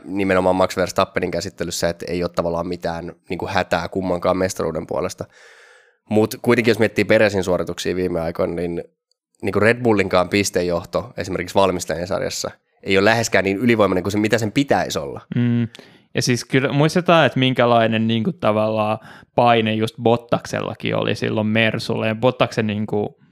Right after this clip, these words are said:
Speaker 2: suoritukset on millään tavalla verrattavissa siihen, että kuinka huonoa Peresin suorittaminen tällä hetkellä on. Toisaalta silloin taas niinku Bottaksen kohdalla oli se, että Russell oli aina se niinku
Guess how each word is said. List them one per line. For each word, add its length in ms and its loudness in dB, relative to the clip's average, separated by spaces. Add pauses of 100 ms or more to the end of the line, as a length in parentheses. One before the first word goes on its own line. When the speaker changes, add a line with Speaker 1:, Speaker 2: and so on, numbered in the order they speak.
(540)
Speaker 2:
suoritukset 600 0
on 100 2
millään 340 2
tavalla 380 -2
verrattavissa 560 -6
siihen, 280 -2
että 120 -12
kuinka 240 -2
huonoa 380 -2
Peresin 480 0
suorittaminen 680 -6
tällä 280 -2
hetkellä 440 -8
on. 60 -2 (280)
Toisaalta 380 2
silloin 380 2
taas 240 0
niinku 460 0
Bottaksen 440 -2
kohdalla 320 2
oli 160 2
se, 180 -4
että 180 -10
Russell 380 2
oli 200 0
aina 260 4
se 120 -6
niinku 340 -2